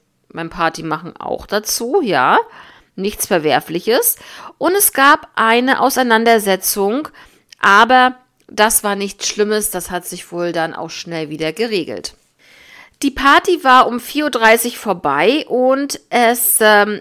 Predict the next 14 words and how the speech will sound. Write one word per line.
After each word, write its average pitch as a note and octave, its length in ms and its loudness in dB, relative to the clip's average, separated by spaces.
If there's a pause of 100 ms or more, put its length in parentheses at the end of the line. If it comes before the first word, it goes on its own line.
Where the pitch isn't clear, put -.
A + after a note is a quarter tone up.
folgte C#4+ 920 0
eine A#3 560 2 (1040)
Gruppe B3+ 500 2
Männer, G#3 480 2 (1600)
oder G#3 240 4
er G3 120 4
folgte G#3 640 2
eine G#3 280 2
Gruppe G#3 280 -4
Männer G#3 440 2
zu - 260 -4
einer G#3+ 380 2
anderen B3+ 400 0
Party, F3+ 520 -6